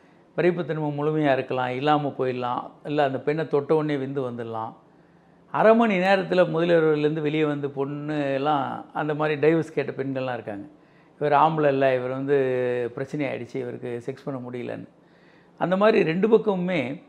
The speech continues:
ஒரு தவறான எதிர்பார்ப்புகள் இருக்கலாம். அப்போ ஒரு சரியான விஷயங்களை இவங்களுக்கு சரியா சொல்லி தரும்போது, இவங்களுடைய எக்ஸ்பெக்டேஷன்ஸ் வந்து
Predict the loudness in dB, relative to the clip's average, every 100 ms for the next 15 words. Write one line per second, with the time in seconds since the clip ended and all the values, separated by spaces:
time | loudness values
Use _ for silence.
0 | _ _ _ _ -2 2 4 4 8 8
1 | 10 8 6 0 0 0 0 0 -2 -4
2 | -4 -6 -10 _ -4 -4 -2 -4 -6 -12
3 | -20 _ _ _ _ _ _ _ -14 -6
4 | -4 -2 -6 -10 -8 -6 -2 0 2 4
5 | 4 2 0 0 -4 -2 -2 0 0 -2
6 | -4 -8 -6 -2 2 2 0 -2 -4 -4
7 | -6 -8 -10 -8 -8 -10 -14 _ _ _
8 | _ _ -6 -2 0 2 2 2 0 2
9 | 2 4 2 0 0 -6 -6 -8 -8 -2
10 | 2 2